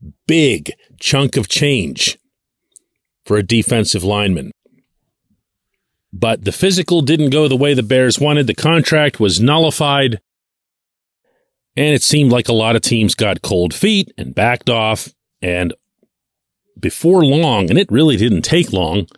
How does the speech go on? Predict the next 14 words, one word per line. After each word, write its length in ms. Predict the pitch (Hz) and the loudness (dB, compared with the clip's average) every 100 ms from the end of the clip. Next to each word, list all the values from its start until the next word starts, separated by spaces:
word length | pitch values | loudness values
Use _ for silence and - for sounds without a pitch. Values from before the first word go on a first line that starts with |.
| _ _ _ _ _ _ _ _ _ | _ _ _ _ _ _ _ _ _
Larry 360 | 92 104 104 98 | -2 2 2 2
O 120 | 92 | 2
was 160 | 90 87 | 2 2
over 300 | 92 90 87 | 2 2 0
on 100 | 80 | 0
the 60 | |
South 300 | - 101 87 | 0 0 0
Side 320 | - 85 78 | 0 0 0
signing 340 | - 82 82 78 | -2 -2 -2 -4
a 60 | |
contract 680 | 67 - 85 - 73 71 - - _ _ | -4 -4 -4 -4 -6 -6 -10 -20 _ _
with 140 | - 80 | -8 -8
the 100 | - | -6
Steelers. 680 | - - 82 65 - - | -4 -2 -4 -4 -6 -6